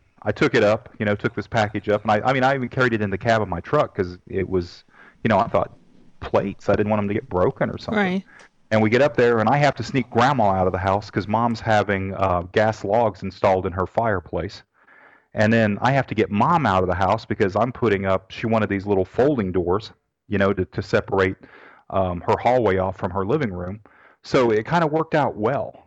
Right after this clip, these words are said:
Speaker 1: you know? So I got, I said, "Okay, I'll take Grandma out." And while Mom was doing that, Grandma and I were over putting the folding doors in at Mom's house. <laughs> You know, and then the best thing was we put a bow on it at Mom's and had the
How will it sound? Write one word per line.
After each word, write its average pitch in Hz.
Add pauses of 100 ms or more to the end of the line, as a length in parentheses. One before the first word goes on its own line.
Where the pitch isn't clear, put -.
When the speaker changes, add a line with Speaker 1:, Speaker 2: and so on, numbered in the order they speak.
Speaker 1:
you 107
know? 117
So 123
I 151
got, 123
I 113
said, 117
"Okay, 127
I'll 120
take 113
Grandma 107 (100)
out." 101
And 101
while 101
Mom 131
was 107
doing 113
that, 127
Grandma 127
and 104
I 104
were 101
over 101 (480)
putting 110
the 98
folding 127
doors 98
in 107
at 90
Mom's 117
house. - (200)
<laughs> 135 (1300)
You 160
know, 156
and 160
then 165
the 156
best 180
thing 131
was 123
we 123
put 143
a -
bow 120
on 107
it 101
at 104
Mom's 127
and 107
had 117
the -